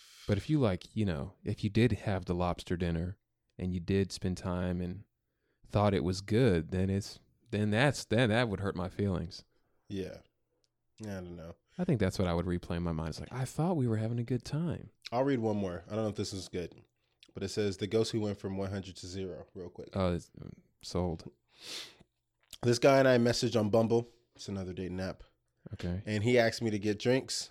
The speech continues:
Speaker 2: I was like, "Damn, okay, aggressive," but I didn't really mind. Then he suggested, "Take this off the app." When it came, uh, when it came time to make conversation via text,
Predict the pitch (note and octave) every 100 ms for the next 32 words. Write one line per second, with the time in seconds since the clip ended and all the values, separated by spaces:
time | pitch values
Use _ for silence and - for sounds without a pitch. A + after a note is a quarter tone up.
0 | - G#2+ G#2+ G#2 G2 G2+ B2 A2 - C3+
1 | B2 A2+ B2 A#2 G#2 A#2 E3 B2 C3+ -
2 | _ _ _ - G#2 G#2 G#2+ G#2+ G#2+ G#2+
3 | G#2+ B2+ G2 - - _ _ A2+ A#2 C3
4 | - A2+ B2+ - A#2+ - - _ _ _
5 | _ - D3 C#3+ D3 B2+ - A2+ A2+ -
6 | A#2+ - A#2+ - - - _ _ _ _
7 | G#2 G#2+ G#2+ G#2 C3+ B2 B2+ B2+ - A2
8 | G#2+ G2+ F#2+ G#2+ A#2 C3+ B2 C3 A#2+ A2+
9 | A#2 A#2+ A2 G#2+ A2+ A2 G#2 G2 - E3+
10 | B2 -